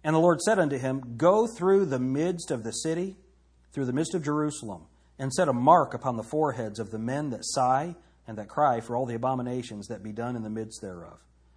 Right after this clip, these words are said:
And so with that mark that he put on their foreheads with an inkhorn and a, and a, a, a pen, they weren't killed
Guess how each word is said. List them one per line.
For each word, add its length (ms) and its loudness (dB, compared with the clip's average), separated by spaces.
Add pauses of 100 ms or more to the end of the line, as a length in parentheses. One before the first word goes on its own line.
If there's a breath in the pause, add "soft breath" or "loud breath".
(440 soft breath)
And 100 -14
so 100 -6
with 260 -8
that 180 -4
mark 580 -6 (540)
that 100 -10
he 60 -14
put 160 -6
on 100 -4
their 100 -8
foreheads 460 -10
with 140 -12
an 180 -16
inkhorn 960 -14 (100)
and 200 -12
a, 160 -14
and 180 -12
a, 160 -14 (920)
a, 60 -14
a 20 -12
pen, 480 -10 (1120)
they 160 -8 (160)
weren't 260 -10
killed 440 -14